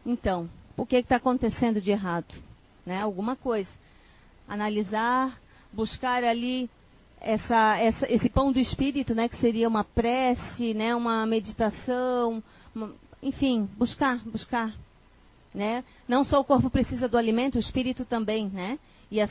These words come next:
a prece, essa meditação, essa reflexão é o pão do es-, da alma, né? Do espírito. Já mudou? Não. Então, vamos lá. Mais um.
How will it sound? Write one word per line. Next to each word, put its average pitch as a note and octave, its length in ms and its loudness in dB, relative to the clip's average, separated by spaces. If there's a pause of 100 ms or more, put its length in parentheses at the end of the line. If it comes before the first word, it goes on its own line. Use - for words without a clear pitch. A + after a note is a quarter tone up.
(100)
a A3 120 -10
prece, A#3 640 -2
essa A3+ 180 -6
meditação, A3+ 640 -4
essa B3 140 -4
reflexão A#3 640 -4
é B3 160 2
o C#4 80 2
pão A#3 280 -2
do G3+ 60 -2
es-, - 200 -4
da G3+ 160 0
alma, F#3+ 320 -2
né? G3 180 -8
Do G3+ 80 -8
espírito. - 600 -6 (960)
Já G3+ 120 -14
mudou? G3 320 -6
Não. F3 180 -8 (2000)
Então, C#4 280 0
vamos C4+ 260 4
lá. F#3+ 180 0 (180)
Mais A#3+ 340 -4
um. G3 220 -2